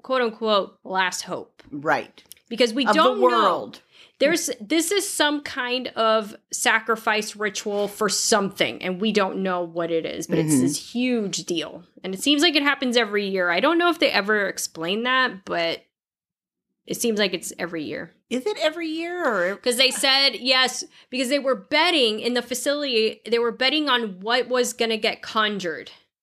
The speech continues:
Speaker 2: Ah.
Speaker 1: And then when they got the zombified Buckner family, every,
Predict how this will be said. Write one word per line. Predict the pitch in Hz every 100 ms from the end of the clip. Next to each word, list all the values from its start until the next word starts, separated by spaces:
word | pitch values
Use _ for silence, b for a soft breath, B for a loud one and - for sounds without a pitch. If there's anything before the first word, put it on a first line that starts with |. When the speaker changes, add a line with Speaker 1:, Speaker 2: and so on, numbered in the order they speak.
| -
Speaker 2:
Ah. | 170 175 170 131 120 -
Speaker 1:
And | 226 233
then | 233
when | 240
they | 233
got | 220 220 220
the |
zombified | 214 202 214 214 220 220 214 208 196 -
Buckner | 254 247 240
family, | 214 - 202 185 175 170 160
every, | 208 214 214